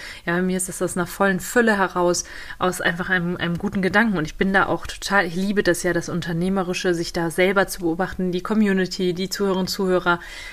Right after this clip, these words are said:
ähm, zu beobachten. Und auch da, wenn ich merke, hey, das ist zu wenig, da fehlt dann was, dann kann ich das auch wieder abändern, ganz klar. Genau, also immer die Intention zu hinterfragen.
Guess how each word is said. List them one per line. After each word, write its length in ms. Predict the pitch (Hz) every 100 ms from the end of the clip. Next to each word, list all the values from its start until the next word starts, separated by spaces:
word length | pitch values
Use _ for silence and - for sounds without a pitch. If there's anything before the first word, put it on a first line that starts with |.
| - -
ähm, 380 | 180 175 185
zu 160 | 185 208
beobachten. 600 | 180 185 196 - 220 226 -
Und 320 | 190 175 - -
auch 140 | -
da, 360 | - 185 226 185
wenn 280 | 175 175
ich 140 | - -
merke, 380 | 185 208 - 196
hey, 180 | 180
das 180 | 185 170
ist 160 | - -
zu 140 | 165
wenig, 500 | 190 226 196 247 -
da 120 | 180
fehlt 420 | 175 - 226 247 196
dann 200 | 170 165
was, 300 | 175 247 - - - - - -
dann 240 | 165 170 165
kann 160 | 180
ich 100 | 165
das 160 | 170 -
auch 180 | - -
wieder 340 | 151 151 -
abändern, 460 | 165 - 151 151 156
ganz 260 | 151 -
klar. 300 | - 160 147 - -
Genau, 180 | - 165
also 160 | 135 214
immer 160 | 311
die 320 | 302 233 226
Intention 460 | 254 277 220 233 233
zu 100 | 214
hinterfragen. 480 | 190 180 - 180